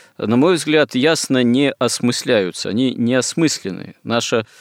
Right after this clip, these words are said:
собственно говоря, внутренняя идеология, общественная, государственная, она, вообще-то говоря, никакая. Она вроде как говорит об идее русского мира и сохранении, защиты русского мира,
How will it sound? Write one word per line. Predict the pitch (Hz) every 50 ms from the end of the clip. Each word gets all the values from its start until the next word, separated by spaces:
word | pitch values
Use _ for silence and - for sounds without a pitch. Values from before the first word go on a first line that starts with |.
| - - - _ _ -
собственно | - - - 131 117 - - - 120 113
говоря, | 120 127 127 127
внутренняя | 107 117 131 151 139 - - 107 107 113 113 113 113
идеология, | 107 120 123 127 151 190 233 254 226 160 123 110 104 104 101 98 95 95
общественная, | 98 95 - - - 180 185 - - 131 120 117 113
государственная, | 110 113 - - 120 113 123 160 185 170 - - - 131 120 117 120 117 120 120 120 -
она, | 123 113 123 139 139 131 131 123
вообще-то | 107 107 107 117 120 - - - 170 139
говоря, | 107 110 117 120 120 120 139 147 147 135 - - - - - - - - - - _ -
никакая. | 113 117 113 - 135 123 - - - - - - _ _ _ _ _ _
Она | - 107 104 107 143 147 139
вроде | 127 135 151 143 127 131
как | - 139 131 120
говорит | 113 120 123 127 143 156 151 135 104 -
об | - 110 107 110 110 107 107 110
идее | 127 127 123 135 143 139 131 123
русского | 127 147 202 202 - - - - 104 104 123
мира | 147 180 226 254 269 240 135 101 87 92 110 - _ _ _
и | - 101 98
сохранении, | - - 113 - - 107 104 104 104 117 135 160 160 139 120 113
защиты | 104 92 101 117 113 - - 190 208 - 147
русского | 131 139 135 - - - 117 110 117
мира, | 120 120 120 117 104 101 95